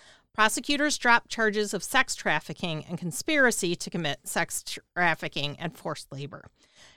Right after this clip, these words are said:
In federal district court, Ms. Mack sobbed as she admitted she had lured women into dos by saying they would be part of a female mentorship program. Instead, officials said, she had recruited them into the society as slaves, and some women were required to have sex with Mister Raniere.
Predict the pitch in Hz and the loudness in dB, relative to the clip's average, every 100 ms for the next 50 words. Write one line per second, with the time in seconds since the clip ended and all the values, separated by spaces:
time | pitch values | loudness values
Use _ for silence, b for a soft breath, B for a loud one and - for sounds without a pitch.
0 | b - 240 220 247 226 240 208 208 226 | b 2 4 4 4 2 2 0 -2 -4
1 | 208 - 185 185 202 202 202 190 185 - | -6 0 2 2 0 0 4 4 2 0
2 | - 208 220 208 196 - 233 233 202 208 | 6 8 8 4 -4 -2 2 2 2 4
3 | 185 185 - - 208 240 190 202 220 240 | 4 2 -2 -2 -2 -2 0 2 2 2
4 | 214 202 202 214 185 214 - 214 156 175 | 2 4 4 4 0 -2 0 4 4 2
5 | - - b b b 208 196 226 220 220 | -2 -16 b b b 2 2 2 2 4
6 | 214 214 214 240 - 233 226 202 202 - | 4 4 2 -2 -2 0 2 0 -4 -4
7 | 254 262 269 269 233 226 233 - 220 _ | -2 2 4 4 2 0 -2 -2 -4 _
8 | 208 202 180 147 175 180 - 220 202 - | 0 0 0 -6 -8 -14 -2 -2 0 4
9 | 233 190 190 _ - 196 196 - 196 - | 6 6 2 _ -10 -6 -4 -2 -4 2
10 | 175 175 - b b - 247 240 220 240 | 2 2 -4 b b -2 2 2 0 -4
11 | - - 247 247 233 247 247 190 240 196 | -4 -6 -2 0 4 4 2 -2 -4 -6
12 | 190 180 - 196 - 214 214 214 208 175 | -8 -8 -4 -4 0 4 4 4 0 -4
13 | 165 - 208 233 240 262 - 202 - 233 | -6 -4 0 2 2 0 -4 -4 -2 -2
14 | 240 233 233 233 208 208 214 208 - 185 | 0 0 2 2 2 2 2 2 4 4
15 | 185 180 170 190 175 - 170 - - 151 | 4 2 0 -2 0 2 0 0 -6 -4
16 | 165 - 170 165 165 151 143 135 | -4 -4 -4 -4 -2 -4 -6 -10